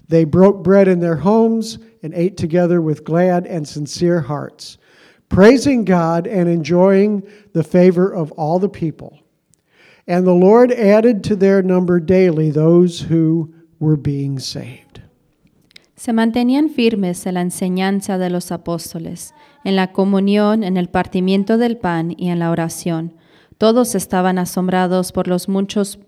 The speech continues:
Speaker 2: prodigios y señales que realizaban los apóstoles. Todos los creyentes estaban juntos y tenían todo en común. Vendían sus propiedades y posesiones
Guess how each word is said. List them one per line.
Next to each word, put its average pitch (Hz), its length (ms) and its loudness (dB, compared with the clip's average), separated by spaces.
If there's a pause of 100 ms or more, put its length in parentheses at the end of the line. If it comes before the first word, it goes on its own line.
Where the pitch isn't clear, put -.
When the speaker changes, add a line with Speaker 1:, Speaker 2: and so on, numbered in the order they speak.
(340)
Speaker 2:
prodigios 190 920 -2
y 180 80 -8
señales 185 680 -4
que 190 140 -8
realizaban 175 680 -6
los 165 180 -8
apóstoles. 160 840 -10 (520)
Todos 247 260 2
los 254 200 -2
creyentes 196 720 -2
estaban 185 360 -6
juntos 233 560 -4
y 190 60 -2
tenían 208 400 -2
todo 220 200 2
en 233 140 0
común. 165 420 -4 (480)
Vendían 190 420 0
sus 190 200 -4
propiedades 208 840 -2
y 190 40 -6
posesiones 180 960 -6